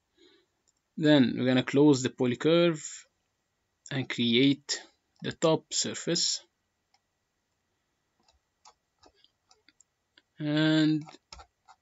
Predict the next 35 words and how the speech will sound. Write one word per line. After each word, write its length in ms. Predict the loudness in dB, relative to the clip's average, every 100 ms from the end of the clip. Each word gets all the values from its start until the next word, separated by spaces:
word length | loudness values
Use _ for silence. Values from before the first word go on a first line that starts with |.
| _
we're 120 | -4 0
gonna 420 | 0 0 0 -4 _ _
make 300 | -2 -2 -2
it 160 | -4 -2
as 260 | -2 0
a, 360 | 0 2 2 0 -4
a 120 | -4
rigid 420 | 0 0 0 -2 -4
body. 300 | -8 -8 -14 _ _ _ _ _ _ -4
And 140 | 0
I'll 160 | 0 0
talk 280 | -2 -2
a 20 | -4
little 220 | -6 -2
bit 180 | -2 0
about 400 | -2 -2 -4 -6
the 100 | -6
rigid 320 | -2 -2 0
body 280 | -2 -2 -8
function, 600 | -10 -8 -6 -6 -8 -12 _
and 140 | -6 -4
we're 100 | -2
gonna 220 | -2 0
make 460 | 0 0 -4 -20 -20 _ _ _ _ _ _ _ _ -20 -20 -20 _ _ _
a 120 | 0
interface. 760 | 2 0 -2 -8 -8 -6 -6 -10 -16 -20 _ _ _ _ -6
I 320 | -2 0 0
already 400 | 0 0 2 4
made 260 | 6 4 0
videos 480 | -2 2 2 0 -2
about 220 | -4 -2
interface 680 | -4 -4 -4 -2 0 -2
on 200 | -4 -8
this 160 | -2 -4
page. 420 | -4 -10 -10 -12